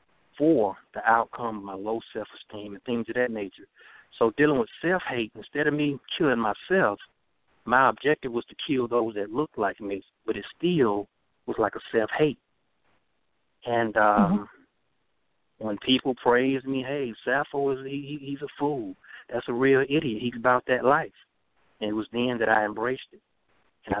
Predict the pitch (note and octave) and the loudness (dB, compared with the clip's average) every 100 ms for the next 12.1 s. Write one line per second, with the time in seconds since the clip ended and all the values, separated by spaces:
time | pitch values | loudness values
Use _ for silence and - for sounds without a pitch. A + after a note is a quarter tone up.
0 | - G#2+ A2+ A2+ A#2+ B2+ A2 G#2 G2 G#2 | -6 -4 0 2 2 2 2 0 0 -4
1 | G2 B2+ - - F#2 _ - A2 - A2+ | -4 -6 -8 -14 -20 _ -4 -4 -4 -4
2 | G#2+ G2 A2 A2 G#2+ - G2+ C3 G#2+ _ | -4 -4 0 0 0 -8 -8 -6 -6 _
3 | _ _ _ _ _ _ - G#2+ - F#3+ | _ _ _ _ _ _ -10 -8 0 0
4 | E3 C#3 D#3+ C#3+ A#2 A2 A#2+ C3 B2+ A#2 | 4 4 6 4 4 2 2 2 2 2
5 | - - B2 A#2+ A2 G#2+ G#2+ A#2+ - A2+ | -4 0 2 2 0 -2 -4 -6 -10 -8
6 | A2 A2 - - C3+ A#2+ - - A2 G#2+ | -6 -6 -12 -2 -2 -2 -6 -14 -8 -4
7 | G#2+ G#2 G2 G2+ G2 - - G#2+ G#2+ A#2 | -2 -2 -4 -6 -12 -14 -8 -8 -4 0
8 | A#2 A#2 A2+ G#2+ A2+ A#2+ A2 G#2+ G#2 - | 0 4 2 2 0 0 -2 -4 -4 -4
9 | - G#2+ G2+ G#2 G#2+ G#2 G#2+ G2 G2 - | -6 -6 -10 -6 -6 -4 -6 -6 -6 -2
10 | B2+ A2 G2+ - _ _ - _ _ G#2+ | 0 -2 -8 -20 _ _ -20 _ _ 0
11 | G#2 A#2 - B2+ A#2 A#2+ B2 A2+ A#2+ A2+ | 0 0 -4 -2 2 4 4 2 -2 -2
12 | G2+ | -6